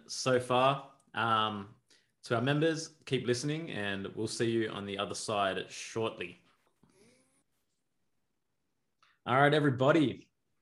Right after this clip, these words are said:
Welcome to part two of this episode with Romeo. To our members, thank you for being here with us, and thank you for supporting us.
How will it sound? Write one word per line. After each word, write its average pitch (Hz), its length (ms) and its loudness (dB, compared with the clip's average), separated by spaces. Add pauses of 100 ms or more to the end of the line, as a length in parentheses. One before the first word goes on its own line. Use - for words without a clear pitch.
(240)
Welcome 131 340 0
to 120 460 2 (200)
part 123 220 2
two 139 220 4
of 110 80 0
this 120 140 -2
episode 113 540 0
with 107 340 0
Romeo. 113 420 2
To - 180 -4
our 107 60 0
members, 113 640 -2 (120)
thank 113 140 -8
you - 60 -18
for 117 60 -12
being 107 240 -4
here 107 140 -6
with 117 140 -2
us, 139 280 -4
and 101 200 -6
thank 113 180 -4
you 113 60 -12
for 113 100 -8
supporting 110 460 -4
us. - 380 -8